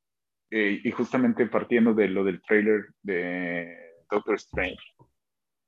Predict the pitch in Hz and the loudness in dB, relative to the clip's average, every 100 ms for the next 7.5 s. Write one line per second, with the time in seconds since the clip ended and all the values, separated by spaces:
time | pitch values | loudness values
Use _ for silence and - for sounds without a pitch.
0 | _ 147 175 190 185 170 165 151 151 - | _ 0 4 2 2 2 4 6 6 6
1 | 135 113 110 131 - _ _ - 127 135 | 4 6 2 0 -10 _ _ -12 2 4
2 | 113 87 - _ _ _ _ _ _ _ | 6 4 0 _ _ _ _ _ _ _
3 | _ - 135 165 185 196 202 151 - 143 | _ -12 0 0 2 0 0 -2 -4 0
4 | 143 156 - 135 120 107 104 - _ _ | 0 0 -10 -4 -2 -2 -4 -8 _ _
5 | _ _ _ _ _ _ - 113 135 131 | _ _ _ _ _ _ -8 0 4 4
6 | - - - 131 120 131 - 113 107 107 | 4 0 0 -2 4 2 2 -4 0 2
7 | 120 113 123 131 | 2 0 -2 -2